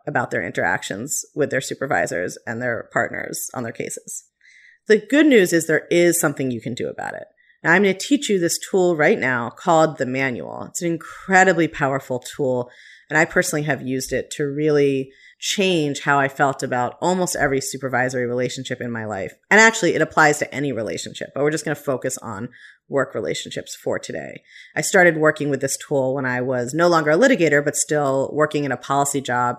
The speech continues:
and at a think tank where I had a faculty director, and I used this work there, and it was incredibly transformative. So, listen up.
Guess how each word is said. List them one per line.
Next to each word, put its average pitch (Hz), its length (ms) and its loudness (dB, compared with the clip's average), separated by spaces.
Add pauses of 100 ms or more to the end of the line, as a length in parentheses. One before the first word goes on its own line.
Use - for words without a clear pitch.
and 120 380 -8 (420)
at 139 120 -2
a - 40 -2
think 170 340 0
tank 139 340 -8
where 110 120 -4
I 107 80 -6
had 131 200 -6
a 135 60 -8
faculty 180 460 0
director, 127 640 -6 (440)
and 156 120 2
I 151 80 6
used 151 400 0
this 135 240 -2
work 131 300 0
there, 175 380 6
and 156 160 0
it 131 60 -8
was 131 260 -6
incredibly 131 560 -4
transformative. 76 760 -8
So, 143 440 4 (680)
listen 151 280 0
up. - 160 -8